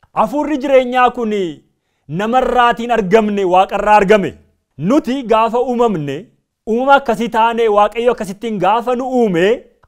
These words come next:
hafuura jireenyaa qabeenya isaa isa ta'e anaaf isinitti nutti baafateera Waaqayyo. Kanaaf qabeenyi isaa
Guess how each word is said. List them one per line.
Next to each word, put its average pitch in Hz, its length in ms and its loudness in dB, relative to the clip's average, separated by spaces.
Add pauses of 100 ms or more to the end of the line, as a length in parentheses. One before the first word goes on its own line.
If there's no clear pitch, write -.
(100)
hafuura 233 540 -2
jireenyaa 220 840 -2 (180)
qabeenya 226 680 -2
isaa 220 280 -2 (100)
isa 220 260 -2
ta'e 220 340 2 (400)
anaaf 202 600 -2
isinitti 214 560 -8
nutti 202 320 -8
baafateera 208 640 2
Waaqayyo. 185 500 2 (160)
Kanaaf 220 440 0 (680)
qabeenyi 220 480 2
isaa 233 320 -2